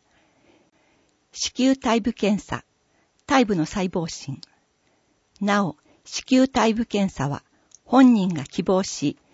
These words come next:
医師が必要と判断した場合のみ受診できます。自己負担金、千円。七十歳以上の方は無料。体部検査を受診する場合は、別途千円が必要です。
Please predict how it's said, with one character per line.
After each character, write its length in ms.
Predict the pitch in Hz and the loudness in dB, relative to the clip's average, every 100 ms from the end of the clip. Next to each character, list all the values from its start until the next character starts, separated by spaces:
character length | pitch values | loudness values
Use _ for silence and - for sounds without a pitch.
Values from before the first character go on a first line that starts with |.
| _ _ _ | _ _ _
医 80 | 269 | -2
師 140 | - | 0
が 120 | 220 | 0
必 280 | 160 - - | -2 -4 -4
要 200 | 233 226 | 0 0
と 100 | - | 0
判 240 | 226 277 226 | 0 2 2
断 220 | 175 165 | 2 -4
し 100 | - | -2
た 140 | 185 | -2
場 160 | 185 185 | 0 0
合 60 | |
の 180 | 202 208 | 0 0
み 100 | 156 | -2
受 140 | 147 185 | -4 -6
診 280 | - 208 | -2 -2
で 120 | 180 185 | -2 -4
き 120 | - | -4
ま 120 | 170 | -6
す。 260 | 160 - _ _ _ _ _ _ _ _ _ _ _ _ _ _ _ | -6 -14 _ _ _ _ _ _ _ _ _ _ _ _ _ _ _
自 140 | - | -8
己 180 | 202 233 | -2 0
負 80 | 254 | 0
担 300 | - 214 214 | 0 0 0
金、 380 | - 185 185 175 _ _ _ | -4 -6 -4 -6 _ _ _
千 380 | - - 220 196 | -8 0 0 2
円。 220 | 147 135 - _ _ _ _ _ _ _ _ | -2 -6 -14 _ _ _ _ _ _ _ _
七 280 | 180 208 254 | -2 2 2
十 140 | 262 | 0
歳 320 | 262 - 220 233 | -4 0 0 0
以 20 | |
上 220 | 208 180 | 0 0
の 100 | 151 | -2
方 260 | - - 180 | -4 -4 -2
は 140 | 120 | -2
無 160 | 139 170 | -4 -4
料。 340 | 196 185 165 _ _ _ _ _ _ _ _ _ _ _ | -2 -2 -4 _ _ _ _ _ _ _ _ _ _ _
体 200 | - 247 | -2 0
部 140 | 254 269 | 2 2
検 260 | 285 262 | 4 4
査 140 | - 156 | 2 -2
を 40 | |
受 160 | 151 180 | -2 -4
診 260 | - 220 | -2 -2
す 140 | - 208 | -2 -2
る 100 | 208 | -2
場 160 | 185 | -2
合 180 | 170 165 | -2 -4
は、 160 | 165 - _ _ _ _ _ - | -6 -10 _ _ _ _ _ 0
別 220 | 240 - | 0 0
途 100 | 170 | -6
千 280 | - 254 240 | 0 2 2
円 180 | 196 175 | 2 -2
が 100 | 131 | -6
必 280 | - - 180 | -10 -8 -4
要 220 | 160 151 | -2 -4
で 120 | 143 | -6
す。 280 | - - | -10 -18